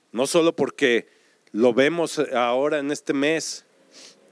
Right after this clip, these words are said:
sino porque así debemos de dar nuestra vida por otros. En otras palabras, es porque practicamos el amor.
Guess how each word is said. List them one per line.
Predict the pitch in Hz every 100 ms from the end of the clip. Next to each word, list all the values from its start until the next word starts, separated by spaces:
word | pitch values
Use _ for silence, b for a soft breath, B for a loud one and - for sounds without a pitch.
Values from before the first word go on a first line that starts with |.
| _ _ _ _ _ _ _ _ _ _ _ _ _ _ _ _ _ _ _ _ _ _ _ _ _ _ _ _ _ _ _ _ _ _ _ -
sino | - 123 120
porque | 123 139
así | 123 - 156
debemos | 165 151 160 170 151
de | 139
dar | 147 156
nuestra | 160 - 135 127
vida | 147 147
por | - 131
otros. | 131 135 110 90 - - _ _ _ _ _ _ _ _ _ b b b b
En | 113 139
otras | 151 160
palabras, | 160 147 143 147 147 -
es | 143
porque | - 151 -
practicamos | - 135 127 _ 117 - 135 139 139 110 - - _ _ _ _ _
el | 110 113
amor. | 107 117